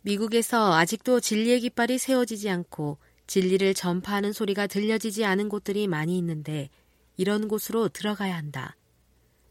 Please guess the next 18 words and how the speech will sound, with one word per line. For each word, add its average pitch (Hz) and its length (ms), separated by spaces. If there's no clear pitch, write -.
또한 233 260
많은 185 300
사람들이 233 680
추수할 277 420
밭으로 247 400
들어갈 220 360
수 233 140
있는데도 190 680
지금 180 300
신앙적으로 254 760
나태하며 156 760
그로 170 200
말미암아 165 680
자신들이 220 580
그리스도인인지 247 960
의심하는 254 680
말을 208 280
하면서 165 540